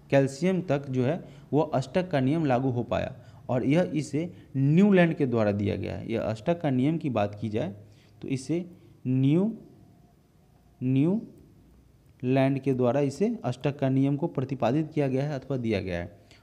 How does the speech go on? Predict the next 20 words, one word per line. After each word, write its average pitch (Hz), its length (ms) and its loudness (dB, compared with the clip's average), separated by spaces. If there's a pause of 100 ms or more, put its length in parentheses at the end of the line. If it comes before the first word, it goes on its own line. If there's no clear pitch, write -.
(120)
और 117 140 0
इसे 131 240 -2
कब 156 200 -2
दिया 170 200 2
गया? 185 160 0
अठारह 135 400 -2
सौ - 180 -6
पैंसठ 107 460 -6
में, 98 120 -12 (300)
ठीक 180 160 -2
है। 131 120 -2 (560)
डेट 156 280 2
अगर 165 160 2
याद 160 240 2
हो 165 100 0
जाए 170 140 2
तो 151 180 -6
कोई 156 220 0
बात 151 260 2
नहीं, 151 180 -2